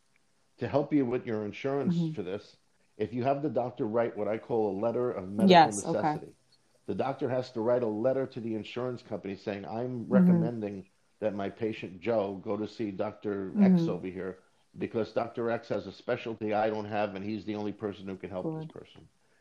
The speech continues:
Speaker 1: Then it's a matter of whether or not the insurance company is gonna accept that.
Speaker 2: Okay.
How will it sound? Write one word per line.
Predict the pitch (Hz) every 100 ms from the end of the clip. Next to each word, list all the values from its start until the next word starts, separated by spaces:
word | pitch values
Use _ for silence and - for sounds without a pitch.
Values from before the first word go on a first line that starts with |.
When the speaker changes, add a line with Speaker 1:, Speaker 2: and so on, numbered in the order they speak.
| _ _ -
Speaker 1:
Then | 127
it's | 127 -
a |
matter | 120 123 123
of | 113
whether | 107 107
or | 110
not | 104
the | 107
insurance | 98 - 107 104
company | - 98 98
is | 92
gonna | 90 95
accept | 95 - 104 190
that. | 170
Speaker 2:
Okay. | - 160